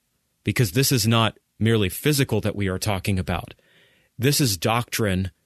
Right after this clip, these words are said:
that echoes into either heaven or hell. The seventh matter I will cover is the very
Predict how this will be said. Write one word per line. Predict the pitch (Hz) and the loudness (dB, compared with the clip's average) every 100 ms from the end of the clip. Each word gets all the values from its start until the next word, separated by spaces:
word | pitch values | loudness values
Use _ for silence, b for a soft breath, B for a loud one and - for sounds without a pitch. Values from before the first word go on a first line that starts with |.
| _ - | _ -2
that | 113 | 0
echoes | 110 120 123 110 104 | 0 0 2 2 2
into | 113 101 113 - | 0 2 0 0
either | 107 110 110 92 90 _ - | 0 0 0 -2 -4 _ -14
heaven | - 110 104 127 139 135 _ _ _ _ | -4 -2 0 0 0 -4 _ _ _ _
or | 107 95 | -2 -2
hell. | 82 92 87 - - _ _ _ _ _ _ _ _ _ | -2 -2 -2 -6 -14 _ _ _ _ _ _ _ _ _
The | 117 | -2
seventh | - - 131 139 127 - - - _ 107 | 0 0 0 2 0 -2 -6 -12 _ -2
matter | 107 107 117 | 0 0 0
I | 104 | 0
will | 110 104 | 0 0
cover | 95 120 120 110 90 - B B B B - | -2 -2 0 0 -2 -8 B B B B 0
is | 127 101 - _ | 2 2 -4 _
the | 113 104 107 | -4 -2 -2
very | 95 123 135 139 131 | 0 2 2 2 0